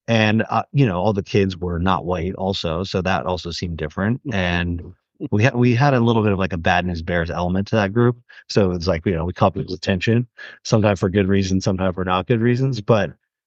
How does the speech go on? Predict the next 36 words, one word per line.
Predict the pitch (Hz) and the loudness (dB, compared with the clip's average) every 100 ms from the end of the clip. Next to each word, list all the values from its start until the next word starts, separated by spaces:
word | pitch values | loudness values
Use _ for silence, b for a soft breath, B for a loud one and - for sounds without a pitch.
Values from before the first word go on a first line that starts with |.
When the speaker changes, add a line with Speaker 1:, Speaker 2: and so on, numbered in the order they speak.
| _ _ - | _ _ -6
Speaker 1:
just | 101 120 110 104 | 2 2 2 2
that | 110 113 | 2 2
experience | 101 - - 131 123 107 95 101 | 0 -4 2 2 4 0 -2 -2
is | 87 | 0
like, | 104 95 85 _ _ _ - | 0 0 -2 _ _ _ -4
and | 117 104 | 0 0
just | 82 _ _ _ _ _ _ - | -2 _ _ _ _ _ _ 0
is, | 110 101 95 85 - - _ _ _ _ - | 2 4 2 -2 -10 -16 _ _ _ _ -6
when | 110 | -2
you | 98 | 2
talk | 120 107 | 2 2
about | 101 - | 2 2
keeping | 123 104 98 | 0 2 0
kids | 98 - | -2 -4
coming | - 123 110 98 82 | 0 2 4 2 0
back | 104 107 90 87 | 2 2 0 -4
and | 95 92 92 90 85 _ _ _ _ _ _ - | -4 -2 -2 -4 -10 _ _ _ _ _ _ -2
kind | 165 | 0
of, | 113 | 2
like, | 101 - - | 0 -2 -6
helping | - 131 123 101 | -2 0 2 0
students | - 113 101 82 | 0 0 0 0
navigate, | 95 98 113 135 95 87 87 82 - _ _ | 0 2 2 2 -2 -2 -2 -4 -8 _ _
like, | - 90 | -2 -2
what | 95 107 104 | 0 0 0
it's | 80 92 92 | -2 -8 -8
like | 95 107 110 92 | -2 0 0 0
to | 104 | -2
exist | 85 85 101 101 - | -2 0 -2 -2 -4
in | 92 | -4
the | 87 | -4
wor-, | 87 104 107 | -2 -2 -2
in | 98 92 | -2 -2
the | 85 | -2
lacrosse | 98 - 107 98 92 | -6 -2 2 2 0
universe | 98 98 87 90 87 - | 0 0 0 -2 -4 -8